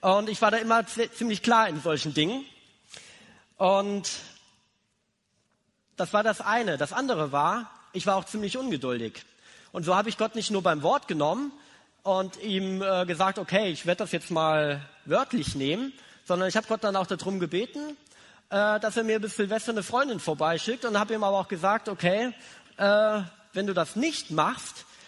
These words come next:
dann weiß ich nicht, ob ich dir noch vertrauen kann. Dann weiß ich nicht, ob dein Wort wahr ist und dann ist das für mich alles ein Konstrukt, was nicht mehr funktioniert." Das heißt, ich hatte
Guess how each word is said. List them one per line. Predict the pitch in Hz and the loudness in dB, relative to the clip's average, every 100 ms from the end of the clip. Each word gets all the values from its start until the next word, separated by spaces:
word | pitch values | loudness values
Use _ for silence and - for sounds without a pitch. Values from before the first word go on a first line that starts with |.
| - | -4
dann | 233 220 226 233 233 226 - _ _ - _ _ _ _ _ _ _ _ | 2 4 2 0 -6 -8 -16 _ _ -20 _ _ _ _ _ _ _ _
weiß | 233 240 | 0 2
ich | 233 247 | -2 -4
nicht, | 233 | -2
ob | 240 | -4
ich | 208 | -4
dir | 240 | -2
noch | 226 | -2
vertrauen | - 220 294 277 | -2 0 2 2
kann. | 170 156 | 0 -2
Dann | 165 190 | -2 -2
weiß | 214 202 | -2 -2
ich | |
nicht, | 220 208 | -6 -4
ob | 202 | -2
dein | 190 165 | -2 -2
Wort | 143 190 233 254 | 0 0 0 0
wahr | 262 285 | 0 -2
ist | 277 - | -6 -6
und | 233 | -4
dann | 226 | -4
ist | 226 - | -4 -8
das | 226 | -8
für | 233 | -6
mich | 226 202 | -6 -4
alles | 214 226 226 | -4 -4 -4
ein | |
Konstrukt, | 202 202 - 240 - | -6 -8 -8 -12 -6
was | 220 220 | -6 -4
nicht | 220 | -4
mehr | 220 | -4
funktioniert." | - 214 - 240 262 160 - - - - - | -4 -8 -6 -4 2 2 0 -8 -18 -18 -6
Das | 180 | -2
heißt, | 214 226 - - | 0 0 -4 -10
ich | 185 | 0
hatte | 202 208 214 202 180 | 0 2 2 0 -2